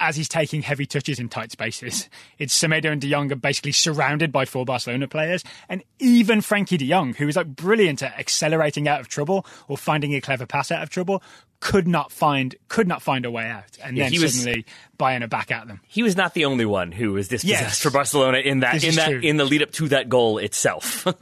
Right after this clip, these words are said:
Speaker 2: Like,
Speaker 1: <laughs>
Speaker 2: multiple Barca players give the ball away there. So yeah, I'm with you, but I think that was really effective work from Bayern Munich, who also just don't panic. And that is a big thing. That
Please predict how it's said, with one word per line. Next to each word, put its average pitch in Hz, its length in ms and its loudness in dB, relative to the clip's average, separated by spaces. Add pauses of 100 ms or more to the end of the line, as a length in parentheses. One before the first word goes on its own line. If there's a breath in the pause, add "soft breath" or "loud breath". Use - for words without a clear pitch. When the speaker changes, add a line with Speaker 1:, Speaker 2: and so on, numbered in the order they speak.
(140)
Speaker 2:
Like, 156 160 0 (220)
Speaker 1:
<laughs> - 60 -2
Speaker 2:
multiple 151 400 2
Barca 120 260 0
players 110 300 0
give 120 180 0
the 110 60 0
ball 104 200 2
away 95 200 0
there. 90 220 0
So - 120 -4
yeah, 131 300 2 (320 loud breath)
I'm 143 140 0
with 180 200 2
you, 87 100 -4
but 110 140 2
I 113 80 2
think 160 220 -4
that 139 160 -2
was 120 200 0 (220 loud breath)
really 147 360 2
effective 123 500 -2
work 110 240 0
from 117 640 -2 (240 soft breath)
Bayern 107 320 0
Munich, 143 400 2 (160 loud breath)
who 170 140 2
also 202 260 2
just 185 240 -2 (160)
don't 131 280 0 (240)
panic. - 460 -4 (160 soft breath)
And 120 140 2
that 151 100 2
is 165 140 2
a 196 100 4
big 123 300 -2
thing. 160 280 0
That 135 40 -4